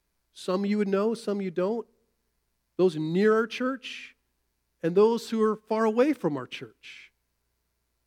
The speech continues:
Paying bills, buying,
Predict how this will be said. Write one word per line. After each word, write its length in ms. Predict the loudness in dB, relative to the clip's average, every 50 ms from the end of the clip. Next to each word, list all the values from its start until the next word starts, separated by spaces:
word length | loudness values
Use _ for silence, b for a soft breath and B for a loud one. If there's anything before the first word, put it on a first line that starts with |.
| _ _
Paying 360 | -4 -2 0 0 0 0 2
bills, 800 | 4 4 4 4 4 0 -2 -4 -10 -16 -20 -20 -20 -20 -20 _ _ _ _ _ _ _ _ _ _ _ _ _ _ _ _ _ _ _
buying, 540 | -6 -2 0 2 2 2 2 -2 -4 -6